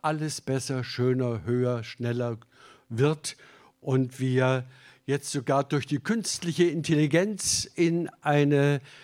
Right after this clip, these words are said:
Sphäre hineingeraten, wo uns alles gelingt, wo wir alles machen können, alles erreichen, was das Herz begehrt. Auf diesem Hintergrund wollen wir heute einfach mal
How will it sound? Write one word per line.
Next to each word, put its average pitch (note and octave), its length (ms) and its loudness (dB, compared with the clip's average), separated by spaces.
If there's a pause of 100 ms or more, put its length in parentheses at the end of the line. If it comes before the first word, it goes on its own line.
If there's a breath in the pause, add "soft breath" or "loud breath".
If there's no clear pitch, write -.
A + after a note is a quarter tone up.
(220 loud breath)
Sphäre F#3 540 0
hineingeraten, D3 920 0
wo B2 60 -2
uns B2 180 -4
alles D3 420 -4
gelingt, G3 560 -2 (420)
wo C3+ 140 0
wir B2+ 240 -2
alles F3 460 -2
machen D3+ 380 0
können, C3+ 340 -2
alles C#3+ 480 -4
erreichen, B2 680 -4 (380 loud breath)
was A#2+ 220 -4
das A#2 200 -6
Herz A#2 360 -8
begehrt. - 640 -14 (3000)
Auf B2+ 140 -6
diesem F3 300 -6
Hintergrund D#3+ 760 -2 (540)
wollen C3+ 240 4
wir B2+ 100 0
heute D3 280 0
einfach C#3+ 240 -4
mal C3 360 -2